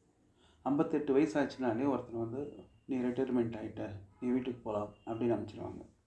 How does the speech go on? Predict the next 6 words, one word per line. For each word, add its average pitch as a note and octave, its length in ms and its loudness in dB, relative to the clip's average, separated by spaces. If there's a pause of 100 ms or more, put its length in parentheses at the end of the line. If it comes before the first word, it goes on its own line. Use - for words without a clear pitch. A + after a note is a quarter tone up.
(840)
அவரும் D#3 380 8
வீட்டுக்கு D3 340 4
வந்த C3+ 280 6
அன்னிலேருந்து G2+ 680 2 (1120)
அவரை D3 280 6
வந்து D#3 320 8